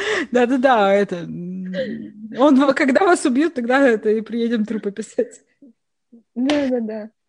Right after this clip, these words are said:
Speaker 2: Эм, я офигела, э, но продолжала им, ну, то есть я и Дима там, мы продолжали как бы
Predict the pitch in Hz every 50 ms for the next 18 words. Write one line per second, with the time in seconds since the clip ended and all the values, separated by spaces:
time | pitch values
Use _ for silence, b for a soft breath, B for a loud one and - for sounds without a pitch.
0 | _ _ 294 269 233 233 226 233 226 226 220 220 220 214 208 208 226 220 - _
1 | _ _ _ - 226 277 277 285 262 - 247 214 208 220 277 339 339 302 226 247
2 | - _ _ b b b b b b b _ _ _ _ _ _ - - 214 214
3 | 208 202 196 196 196 202 208 226 254 277 277 269 247 - - 240 226 226 247 247
4 | 233 254 269 269 254 233 226 226 214 190 - 214 - 208 208 214 294 285 226 -
5 | 226 226 220 - 247 233 226 - _ - 220 220 247 277 262 233 208 185 - 247
6 | 262 247 233 208 190 - 190 180 180 180 196 226 220 220 214 196 190 208 214 202
7 | - 220 214 208 190 180 - - 190 185 _ - 175 175